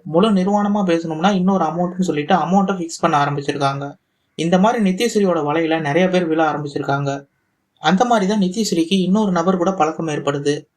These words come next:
அப்படி இருக்கும்போது தான் சரியா ஜூன் அஞ்சு, ரெண்டாயிரத்தி இருபத்தஞ்சு, அம்பத்தூர்ல பாலமுருகன் கூட வாழ்ந்துட்டு இருந்த நித்யஸ்ரீ அதுக்கப்புறம் அங்கிருந்து வீடு ஷிஃப்ட் பண்ணி கொடுங்கையூருக்கு வந்துடுறாங்க. கொடுங்கையூர் பகுதியில ஒரு வாடகை வீட்டுல ரெண்டு பேரும் தங்க ஆரம்பிக்கிறாங்க. அப்படி இருக்கும்போது அன்னைக்கு சரியா ஜூன் அஞ்சு, ரெண்டாயிரத்தி இருபத்தஞ்சு,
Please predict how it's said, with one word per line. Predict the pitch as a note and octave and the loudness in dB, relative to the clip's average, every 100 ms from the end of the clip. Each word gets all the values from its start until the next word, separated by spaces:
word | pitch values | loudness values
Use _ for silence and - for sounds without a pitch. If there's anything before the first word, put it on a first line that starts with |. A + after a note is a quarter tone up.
| _ _ | _ _
அப்படி | C#3+ D#3+ G#3 | -4 0 2
இருக்கும்போது | G3+ A#3+ C4 G3+ D#3+ | 2 2 0 0 0
தான் | F3 | 0
சரியா | F#3 - E3+ A3+ A3+ | 0 0 0 2 0
ஜூன் | E3+ F#3+ | 2 2
அஞ்சு, | F3+ D#3 E3 G3 | 2 0 0 0
ரெண்டாயிரத்தி | D3 E3 F3 D#3 D3+ | 0 2 2 0 -2
இருபத்தஞ்சு, | D#3+ D3 D3 C#3+ C#3+ C#3+ C#3 - - | -4 -2 -2 -2 -2 0 -2 -2 0
அம்பத்தூர்ல | F3 B3 B3 G#3 G#3 | 2 2 2 2 2
பாலமுருகன் | D#3+ F#3+ G3+ F#3+ F3+ E3 | 2 2 2 0 0 0
கூட | D#3+ | 0
வாழ்ந்துட்டு | D3+ D3+ E3 E3 | 0 0 0 -2
இருந்த | D3+ | -2
நித்யஸ்ரீ | C#3+ C#3+ G3+ F#3 E3+ F#3 | -4 0 0 0 0 0
அதுக்கப்புறம் | D3 D3+ F#3+ F#3+ G#3 | 0 0 0 2 2
அங்கிருந்து | F3+ E3 F3+ F#3+ G3 | 0 0 0 2 2
வீடு | F3 F#3+ F#3 | 2 0 0
ஷிஃப்ட் | E3 E3 | -2 -2
பண்ணி | D#3+ F3 F#3 | -2 0 2
கொடுங்கையூருக்கு | E3 G#3+ G#3+ F3+ D#3 | 2 4 2 0 0
வந்துடுறாங்க. | E3+ D3+ C#3 C#3+ C#3 C#3+ C#3+ - | -2 -2 -2 -2 -2 -4 -2 2
கொடுங்கையூர் | G#3 A#3 A#3 G3 | 2 4 0 2
பகுதியில | E3+ E3+ F#3 | 0 0 2
ஒரு | F3+ D3 | 0 0
வாடகை | D3+ F#3+ F3+ E3 | 0 0 0 0
வீட்டுல | E3 | 2
ரெண்டு | F3 D#3 | 0 2
பேரும் | D#3 F3 | 0 0
தங்க | E3+ D3 D#3 D3 | 0 0 0 0
ஆரம்பிக்கிறாங்க. | C#3+ C#3 C#3 C#3 C#3 C#3 _ _ _ _ _ - | -2 -2 -4 -4 -4 -8 _ _ _ _ _ 0
அப்படி | E3+ F#3 A3+ | 0 4 2
இருக்கும்போது | B3 A#3+ G3+ G#3+ | 2 2 2 2
அன்னைக்கு | E3+ E3 | 0 -2
சரியா | - D#3+ G3 | 0 2 2
ஜூன் | G3+ F#3 F#3 | 2 2 2
அஞ்சு, | D#3+ D#3+ F#3+ | 0 0 0
ரெண்டாயிரத்தி | D3+ E3 E3+ D#3+ | 0 0 0 2
இருபத்தஞ்சு, | E3 D3 C#3+ C#3+ C#3+ C#3+ | 0 0 0 -2 -2 -4